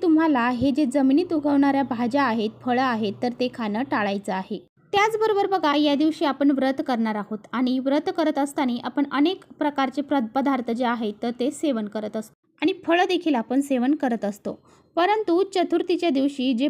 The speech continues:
फणस आहे, ते खाल्लं जात नाही. त्यामुळे आपल्याला या दिवशी फणसाचं सेवन हे चुकूनही करायचं नाही.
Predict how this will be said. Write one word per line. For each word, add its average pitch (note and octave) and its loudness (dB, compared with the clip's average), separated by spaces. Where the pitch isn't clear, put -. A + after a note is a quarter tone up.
फणस E4 2
आहे, A3 -4
ते D#4+ -2
खाल्लं C#4+ 4
जात C#4+ 2
नाही. G#3 -2
त्यामुळे B3+ 0
आपल्याला B3+ 0
या B3 0
दिवशी C#4 0
फणसाचं D#4+ 2
सेवन C#4 -2
हे B3+ -2
चुकूनही D4 0
करायचं G#3+ -2
नाही. F#3+ -6